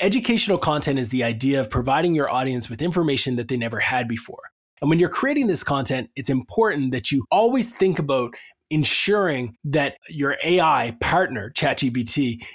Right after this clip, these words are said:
is equipped with the context of why you want something, as well as give them the ability to better understand who they need to operate as to maximize the R O I.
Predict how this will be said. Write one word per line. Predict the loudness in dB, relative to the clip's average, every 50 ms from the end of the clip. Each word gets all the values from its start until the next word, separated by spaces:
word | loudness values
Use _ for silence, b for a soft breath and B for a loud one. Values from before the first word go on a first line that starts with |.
| B _
is | 2 4 4 4 2 0 -4 -4
equipped | -4 -4 -2 -2 -6 -8 -6 0 0 2 2 2 0 -4 -8 -12 B B B B -2
with | 0 0 0 -2 -6 -10 _
the | -4 -2 -2 -2 -2 -2
context | -2 0 0 0 0 0 0 -2 -2 -2 -6 -10 -12 -10 -6 -4
of | -4 -2 -2
why | 0 2 2 4 4 2
you | 2 2 0 0
want | 0 0 0 0 -2 -2
something, | -2 -2 -2 -2 -4 -4 -4 -4 -8 -12 _ _ _
as | 0 0 0 0 2
well | 2 2 4 4 4
as | 4 2 2 0 -2
give | -2 2 2 2 2 2 0
them | 0 0 0 0 -2 -2 B B B B -2
the | 0 0
ability | 2 2 2 2 2 2 2 2 2
to | 0 0
better | 0 -2 0 2 0 0 0
understand | 0 0 0 2 2 0 0 -2 -6 -6 -4 -2 -2 0 0 0 -2 -2 -4 -4 -6 -4 -2 0
who | 2 4
they | 4 4 4
need | 4 2 0 0
to | -2 -2 0
operate | 0 0 0 0 0 -2 0 0 0 -2 -4 -8 _ _
as | -2 0 2 2 2 0 -2 -4 -6 B B B B _
to | -2 -2
maximize | 0 2 2 2 0 0 -2 -2 -2 0 0 0 -2 -2 -4 -4
the | -4 -4
R | -2 -2 -4 -4
O | -4 -4
I. | -6 -6